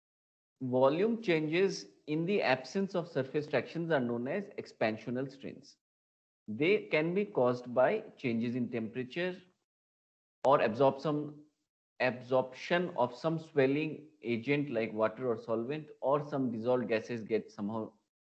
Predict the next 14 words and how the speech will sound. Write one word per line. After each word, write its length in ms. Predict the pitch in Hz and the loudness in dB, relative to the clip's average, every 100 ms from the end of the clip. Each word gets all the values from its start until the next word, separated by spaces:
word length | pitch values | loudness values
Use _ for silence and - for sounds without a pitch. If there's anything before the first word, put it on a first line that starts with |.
| _ _ _ 117 | _ _ _ 2
the 100 | 131 | 4
expa-, 480 | 131 - - 135 - 135 | 4 2 0 0 -2 0
the 120 | 131 | 0
dissolved 460 | 113 120 156 156 | 2 4 4 4
gas 220 | 131 139 139 | 4 2 2
inside 400 | 120 - 131 120 | -4 -4 -4 -4
the 100 | 127 | -6
composite 460 | 117 107 117 120 | -6 -6 -8 -8
material, 340 | 113 113 147 147 | -8 -6 -6 -6
somehow 340 | 104 113 113 | -8 -6 -6
they 100 | 107 | -10
start 320 | - 117 113 | -8 -4 -4
getting 300 | 104 - 165 - | -6 -8 -10 -10
expanded. 600 | 101 - - 87 85 69 | -10 -10 -6 -6 -6 -10